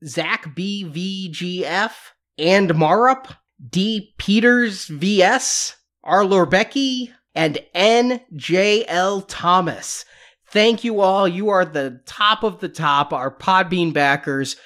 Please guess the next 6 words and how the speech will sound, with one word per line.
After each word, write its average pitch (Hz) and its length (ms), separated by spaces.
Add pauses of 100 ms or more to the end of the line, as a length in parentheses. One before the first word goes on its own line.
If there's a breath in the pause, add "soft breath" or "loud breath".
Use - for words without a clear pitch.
(240 soft breath)
and 143 220
we 151 340
greatly, 170 960
greatly 156 560
appreciate 139 720
it. 127 200